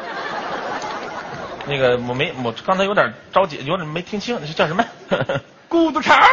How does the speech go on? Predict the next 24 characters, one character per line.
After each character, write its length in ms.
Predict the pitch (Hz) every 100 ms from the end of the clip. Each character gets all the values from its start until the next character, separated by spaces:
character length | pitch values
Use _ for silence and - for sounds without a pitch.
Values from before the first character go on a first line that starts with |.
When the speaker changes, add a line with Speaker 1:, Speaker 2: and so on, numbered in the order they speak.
| 494
Speaker 2:
饼。 240 | 302 262 - _ _ - 381 - - - - - - -
Speaker 1:
行 100 | 202
吧， 80 | 233
我 100 | 170
实 160 | - 294
在 140 | 349
也 100 | 170
听 220 | - 320
不 80 | 330
懂 140 | 190 160
这 60 |
英， 200 | 190 185
您 120 | 196
就 100 | 285
直 140 | 202 262
接 120 | 320
说 140 | -
汉 340 | 311 - 359 233
语 140 | 127
是 400 | - 226 185 165 - - _ _ _
Speaker 2:
卤 320 | 254 349 494
煮。 400 | 370 339 320 494 - -
Speaker 1:
卤。 120 | 185 170 - - - - - - - - - - - - - - - - - - -
我 200 | 202 233